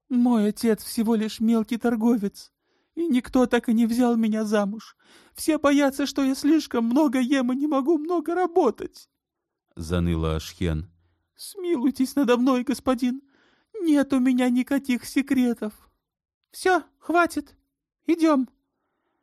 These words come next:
За неделю тебя многому надо научить». «По крайней мере, я выиграла время», напряжённо думала Ашхен,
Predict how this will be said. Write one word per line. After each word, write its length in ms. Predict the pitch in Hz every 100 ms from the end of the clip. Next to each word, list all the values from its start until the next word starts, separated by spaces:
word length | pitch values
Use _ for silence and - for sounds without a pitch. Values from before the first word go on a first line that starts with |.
| _
За 220 | 156 214 330
неделю 400 | 330 311 320 311
тебя 240 | 277 311
многому 480 | 294 339 240 262 269
надо 280 | 254 247 262
научить». 640 | 254 262 - 254 - _ _ _ _ _ _ _ _ _ _ _
«По 140 | 110
крайней 640 | - 110 120 107 104 101 101
мере, 360 | 120 123 95
я 220 | 90 95
выиграла 540 | 90 104 98 95 98 101
время», 580 | 101 104 90 78 67 - _ _ _ _ _ _
напряжённо 680 | 78 71 85 78 87 85 82
думала 420 | 85 82 76 76
Ашхен, 540 | 76 - - 113 104